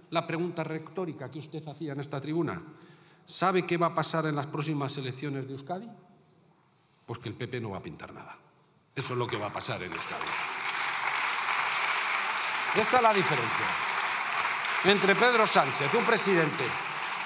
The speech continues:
que propone una alternativa para avanzar, y ustedes que proponen una alternativa para involucionar. Pero es que la propia existencia, la propia esencia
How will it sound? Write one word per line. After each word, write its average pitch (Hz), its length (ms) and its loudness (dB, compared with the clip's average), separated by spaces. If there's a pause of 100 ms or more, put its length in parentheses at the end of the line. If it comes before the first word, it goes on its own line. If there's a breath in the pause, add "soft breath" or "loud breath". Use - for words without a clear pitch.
(240)
que 185 140 6
propone 202 500 6
una 196 160 6
alternativa 165 680 4
para 147 180 6
avanzar, 143 500 2 (100)
y 151 40 0
ustedes 170 380 -2
que 147 140 -6
proponen 147 560 -2
una 147 160 0
alternativa 139 680 -2 (420 loud breath)
para 160 360 4
involucionar. 131 680 -2
Pero 180 240 4 (400 loud breath)
es 165 140 -2
que 214 100 4
la 180 140 8
propia 202 300 4
existencia, 170 600 2
la 143 120 2
propia 190 260 2
esencia 135 520 0